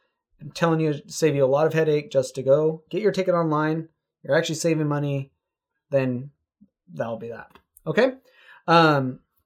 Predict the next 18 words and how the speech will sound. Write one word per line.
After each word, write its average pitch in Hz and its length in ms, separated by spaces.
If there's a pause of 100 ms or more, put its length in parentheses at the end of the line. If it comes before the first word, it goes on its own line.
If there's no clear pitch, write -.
(840)
let's - 140
see. 131 200 (280)
Also, 185 220
you 196 60
guys, 185 160
something 190 180
that 170 100
we're, 156 460 (240)
we 160 120
actually 160 200
just 147 160
talked 151 180
about 143 180
before 139 240
the 131 60
podcast 135 400
started 123 520
today 208 440